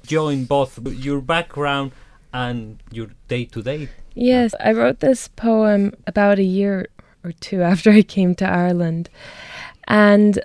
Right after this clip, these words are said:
Speaker 2: um, I think it's a love poem <laughs> to Ireland,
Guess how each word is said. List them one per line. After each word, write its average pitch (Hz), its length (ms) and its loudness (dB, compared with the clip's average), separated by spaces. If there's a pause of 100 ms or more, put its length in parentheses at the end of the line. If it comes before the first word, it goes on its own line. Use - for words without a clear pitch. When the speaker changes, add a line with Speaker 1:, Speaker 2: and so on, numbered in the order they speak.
Speaker 2:
um, 196 720 0 (1400)
I 202 60 2
think 185 220 -6
it's - 160 -10
a - 20 -10
love 147 300 -10
poem - 280 -10
<laughs> 202 80 -6
to 294 100 4
Ireland, 269 760 6